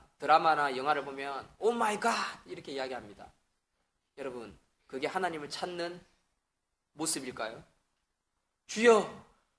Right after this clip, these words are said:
아, 주여! 주여!" 여러분, 이처럼 한탄하며 하나님의 이름을 부르는 것이 하나님을 찾는 것일까요? 여러분, 믿음이 없는 사람들이 하는 말은 그냥 놀라거나 한숨인 것입니다.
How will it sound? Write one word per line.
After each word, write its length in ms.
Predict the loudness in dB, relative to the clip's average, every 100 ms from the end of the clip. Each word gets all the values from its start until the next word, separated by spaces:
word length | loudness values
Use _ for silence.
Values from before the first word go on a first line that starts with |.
| _ _ -4
아, 400 | 0 0 -2 -6
주여! 460 | -8 -2 -2 -4 -12
주여!" 560 | -8 -2 0 -2 -10 -20 _ _ _ _ _ _ _ _
여러분, 520 | 6 10 10 8 2 -12 -12
이처럼 340 | 2 6 8
한탄하며 580 | 8 4 6 6 8 8
하나님의 360 | 8 8 8 6
이름을 300 | 6 4 2
부르는 340 | 0 2 2
것이 380 | 4 2 2 0
하나님을 420 | 0 2 2 0
찾는 300 | -2 -4 0
것일까요? 580 | 0 0 0 0 0 -4 -12 -20 _ _ _ _ _ _ _ _ _ _ _ 2
여러분, 300 | 4 6 4
믿음이 320 | 4 4 4
없는 220 | 4 4
사람들이 380 | 4 6 6 6
하는 240 | 6 6 12
말은 580 | 12 12 12 10 -2 -14 _ _ _ _ _
그냥 300 | -4 -2 -2
놀라거나 840 | -2 4 6 6 2 2 0 -8 -20 _ _
한숨인 520 | -6 -2 0 -2 -8 -8
것입니다. 460 | -10 -10 -16 -20